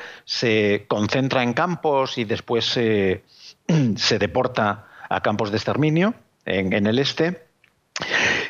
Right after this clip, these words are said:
Y su papel probablemente más relevante, que es por donde ha pasado a la historia, es en, ya entre el año cuarenta y dos hasta el final de la guerra, en mil novecientos cuarenta y cinco, es plenipotenciario del Reich en Dinamarca.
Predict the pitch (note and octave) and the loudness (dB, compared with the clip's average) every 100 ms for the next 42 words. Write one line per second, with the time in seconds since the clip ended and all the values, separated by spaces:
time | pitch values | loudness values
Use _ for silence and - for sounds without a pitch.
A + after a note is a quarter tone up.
0 | - D3 D3+ D3+ D3 - A#2 C3 B2+ F3 | 0 4 6 6 6 4 0 -2 2 0
1 | F3+ - D3+ D#3 D3+ D3 C#3+ C#3 - - | 0 -2 0 0 0 0 0 -2 -4 -8
2 | - - B2+ B2+ B2+ C3 C#3+ B2+ G2+ A#2 | -10 -6 -2 0 2 2 0 -2 -2 -2
3 | - A2+ G#2+ G#2+ G#2 A2 B2 A2+ A2 G#2 | -2 -2 0 0 -2 -2 -2 0 0 0
4 | A2+ _ - - G2 G2+ F#2+ G#2+ - D#3 | -4 _ -6 0 2 2 2 0 -2 0
5 | E3 A#2+ A2+ B2 A2+ G#2+ G2 - - - | 2 0 0 0 2 2 -2 -8 -16 -14
6 | - - A2 - C3+ C3 A#2+ A2 A#2 A#2 | -10 -6 -2 2 2 2 0 0 0 0
7 | C#3+ - C3+ C3 B2+ C3 C#3 - A#2 - | 0 0 0 0 0 0 0 -2 -4 -2
8 | G#2 A#2+ A#2+ C3 C3 C3+ C#3 C#3+ A#2+ A#2+ | -2 0 -2 0 0 0 0 0 2 0
9 | A#2 B2 A2+ - A2+ B2 C3 B2+ - C3+ | 0 -2 -2 -2 -2 0 0 -2 0 0
10 | C3 D3 D3+ - - - - - B2+ B2+ | 2 0 0 -4 -6 -8 -8 0 2 2
11 | - - - A2 A2 A2 G#2+ G#2+ G#2 C#3 | -2 -6 -2 2 2 2 0 0 0 0
12 | C#3 A2+ G#2 A2+ D#3 D#3+ D3 D3 E3 - | 2 2 -2 0 0 2 2 0 -2 -8
13 | _ - - - C#3 C#3+ C3 G#2 G#2 F#2 | _ -20 -18 -4 -2 2 2 2 0 -2
14 | - C#2+ | -8 -8